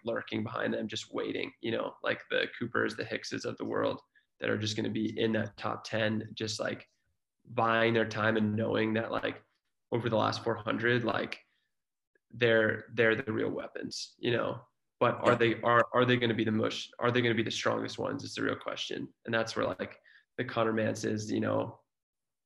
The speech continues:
Speaker 1: um, of the world come in and are like, "Well, are you gonna, is Conor Mantz even gonna let these kids, like, use any type of that, like,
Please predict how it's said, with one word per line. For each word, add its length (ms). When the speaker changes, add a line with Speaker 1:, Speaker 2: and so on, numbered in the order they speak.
Speaker 1:
um, 560
of 220
the 60
world 340
come 240
in 300
and 140
are 100
like, 260
"Well, 240
are 100
you 120
gonna, 160
is 140
Conor 200
Mantz 220
even 200
gonna 240
let 300
these 180
kids, 360
like, 280
use 720
any 220
type 300
of 160
that, 320
like, 320